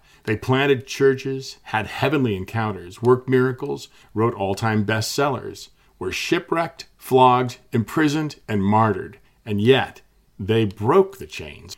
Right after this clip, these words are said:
and turned empires and kingdoms upside down. This book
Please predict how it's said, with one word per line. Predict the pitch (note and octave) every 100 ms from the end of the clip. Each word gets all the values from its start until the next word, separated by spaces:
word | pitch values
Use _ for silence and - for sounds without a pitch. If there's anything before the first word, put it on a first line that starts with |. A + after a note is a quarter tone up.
| _
and | A#2+ A#2+
turned | C3+ B2+
empires | - C3+ D#3 D#3 D#3 D#3+ - -
and | G3+
kingdoms | - D#3 D3+ D#3 D3+
upside | - A#2 - B2+ G#2+
down. | F2+ C#2+ - - _ -
This | C3 D#3+
book | - D3 D3 -